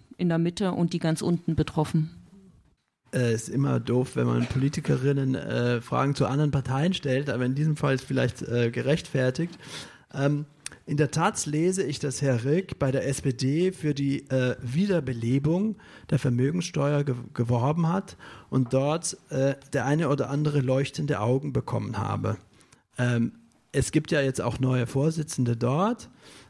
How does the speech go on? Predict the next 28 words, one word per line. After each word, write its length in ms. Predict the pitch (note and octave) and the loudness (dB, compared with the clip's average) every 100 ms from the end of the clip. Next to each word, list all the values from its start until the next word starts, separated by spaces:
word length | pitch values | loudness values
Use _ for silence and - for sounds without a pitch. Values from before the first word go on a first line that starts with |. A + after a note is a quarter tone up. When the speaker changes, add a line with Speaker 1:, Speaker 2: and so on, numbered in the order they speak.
| - | -6
Speaker 2:
äh, 400 | C3 B2+ B2 B2 | -2 2 2 2
Saskia 400 | - B2+ - B2 | 2 0 0 -2
Esken, 520 | A#2 C#3 - E3+ D3 | 0 0 0 0 0
Norbert 340 | C3 B2+ B2+ | 2 0 0
Walter 220 | B2 B2+ A#2+ | -2 -2 0
Borjans, 520 | A#2+ C3+ E3+ F#3 - - - - | 0 2 0 -2 -8 -20 -20 -6
die 100 | D3 | 0
beide 500 | C3 B2 C3 D3+ F3+ | 2 2 0 2 2
in 320 | F#3 - D3 C#3 | 0 -2 -2 2
der 180 | C3+ | 2
Steuerfrage 1200 | B2 - - A#2+ B2 D3 E3 - C#3+ D3+ E3 F3+ F3 | 0 -2 -2 0 2 0 -4 -4 -2 0 0 0 0
und 220 | C3 C3 | -2 -2
in 180 | B2+ B2+ | 0 2
der 220 | B2 B2 | 2 0
Besteuerungsfrage, 1160 | B2 C3 - B2+ C#3 D#3 - C#3+ C#3 D3 D#3 D3+ - - - - | -2 -2 2 0 0 -4 -4 0 0 2 0 0 -6 -20 -18 -6
ähm, 500 | C3 C3 C3 A#2+ - - - - | 0 2 0 -2 -12 -20 -20 -8
anders, 640 | C3 C#3 D3+ D3 - - - - - _ - _ _ _ | -2 0 2 0 -4 -10 -12 -20 -20 _ -20 _ _ _
sich 240 | - C#3+ B2 | -2 0 2
in 80 | C3 | 2
der 100 | A2+ | 0
Vergangenheit 760 | - G#2 A2+ C3+ G#3 C3+ A2+ - | 0 -2 0 0 0 0 -4 -4
anders 280 | B2+ D3 C3+ | 0 0 0
positioniert 800 | C3+ C3+ B2+ B2 A2+ B2 D3+ | 0 0 0 0 2 2 0
haben, 160 | F3+ E3+ | 0 0
als 160 | B2 B2+ | 0 0
es 120 | C3+ | 2
zum 160 | C3 | 0
Beispiel, 580 | B2 A2+ A#2+ - D3+ F3 | 0 0 -2 0 0 -2